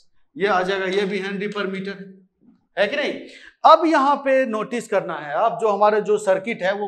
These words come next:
कुछ इस टाइप का, यही था ना, ये यहाँ पे एल ए हो गया, है ना, ये यहाँ पे रेजिस्टेंस और ये इसका क्या है, ये एल बी है, है ना? तो इसी को हम लोग यहाँ पे क्या कर सकते हैं, पूरे सिस्टम का अगर पूछे तो ये सीरीज में है ना,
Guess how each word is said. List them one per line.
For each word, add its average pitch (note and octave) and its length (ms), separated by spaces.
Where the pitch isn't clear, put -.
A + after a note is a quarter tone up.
कुछ G#3+ 200
इस - 160
टाइप E3 220
का, F3+ 80
यही G3+ 220
था F3 160
ना, C#4+ 140
ये G3 140
यहाँ F#3+ 220
पे G3 140
एल G3 120
ए G3 200
हो F3 180
गया, F3+ 200
है F#3+ 120
ना, A#3+ 120
ये F#3+ 180
यहाँ F#3 200
पे F#3 140
रेजिस्टेंस F#3 560
और F3 180
ये G3 120
इसका F#3 280
क्या G#3 200
है, A#3 200
ये F3 200
एल E3+ 160
बी F#3 200
है, E3+ 200
है F#3 100
ना? C4+ 120
तो G#3+ 100
इसी A3 260
को G#3+ 140
हम G#3 140
लोग G#3 160
यहाँ G3 140
पे G#3 140
क्या G#3+ 200
कर G#3+ 180
सकते A3+ 300
हैं, C4 440
पूरे G#3+ 240
सिस्टम G#3+ 360
का A3 140
अगर G#3+ 200
पूछे G#3+ 260
तो G#3+ 140
ये G3 100
सीरीज G#3+ 380
में G#3 120
है G3+ 120
ना, C#4+ 120